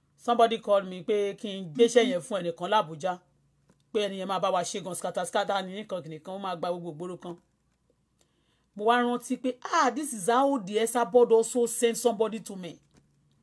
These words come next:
Mo ní, "No, we are not going to do that." Èmi Bọ́lá. Enough evidence. Ọ̀rọ̀ tẹ́ni ń sọ evidence ni. Ó lọ́mọ ò sí mọ́, báwo ló ṣe mọ̀? Ọ̀ní involve, báwo ló ṣe mọ̀?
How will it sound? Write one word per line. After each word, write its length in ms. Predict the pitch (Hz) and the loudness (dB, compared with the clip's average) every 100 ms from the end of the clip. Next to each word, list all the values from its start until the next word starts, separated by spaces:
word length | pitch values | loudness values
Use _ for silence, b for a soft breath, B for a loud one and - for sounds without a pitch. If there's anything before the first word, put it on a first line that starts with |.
| _ _ _ _ | _ _ _ _
Mo 120 | 196 226 | -6 2
ní, 120 | 262 | 4
"No, 320 | 247 277 233 - _ _ _ _ - | 6 6 2 -2 _ _ _ _ -10
we 120 | 202 | -6
are 80 | 196 | -2
not 140 | 233 208 | 0 0
going 180 | 214 | -2
to 100 | 202 | -6
do 160 | 170 180 | -10 -10
that." 260 | 175 151 - - _ _ - | -10 -10 -12 -20 _ _ -10
Èmi 260 | 220 190 196 | -8 -4 4
Bọ́lá. 280 | 233 220 220 _ _ - _ _ - _ _ _ _ _ _ _ _ _ - | 6 6 0 _ _ -20 _ _ -20 _ _ _ _ _ _ _ _ _ 6
Enough 340 | 262 254 339 | 8 10 10
evidence. 480 | 277 254 233 208 - - | 10 8 6 0 -4 8
Ọ̀rọ̀ 260 | 254 247 | 12 12
tẹ́ni 280 | 247 320 277 | 12 10 10
ń 40 | 269 | 6
sọ 220 | 262 254 | 6 6
evidence 560 | 226 208 247 226 175 156 | 2 4 8 8 6 -10
ni. 100 | 143 _ _ _ _ _ _ _ | -16 _ _ _ _ _ _ _
Ó 100 | 262 | 8
lọ́mọ 240 | 285 269 240 | 10 12 10
ò 40 | 190 | 6
sí 140 | 233 | 2
mọ́, 100 | 262 | 8
báwo 160 | 294 226 | 10 10
ló 60 | |
ṣe 140 | 226 208 | 8 4
mọ̀? 160 | 180 - - - | -6 -12 -6 4
Ọ̀ní 280 | 226 262 330 | 6 8 8
involve, 320 | 226 269 170 | 10 8 10
báwo 160 | 285 247 | 12 12
ló 60 | |
ṣe 140 | 233 220 | 12 8
mọ̀? 140 | 165 | 0